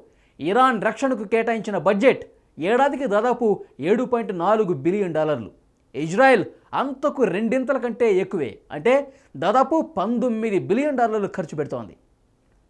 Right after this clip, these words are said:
ఇజ్రాయెల్ రక్షణ వ్యయం దాని స్థూల జాతీయోత్పత్తి, అంటే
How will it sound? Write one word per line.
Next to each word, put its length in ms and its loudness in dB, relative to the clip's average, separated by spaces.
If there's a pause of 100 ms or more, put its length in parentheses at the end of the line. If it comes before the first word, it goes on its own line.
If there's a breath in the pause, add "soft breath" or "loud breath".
(220)
ఇజ్రాయెల్ 480 4
రక్షణ 220 -6
వ్యయం 260 4 (380 soft breath)
దాని 320 4
స్థూల 280 2 (200)
జాతీయోత్పత్తి, 680 -2 (180)
అంటే 220 2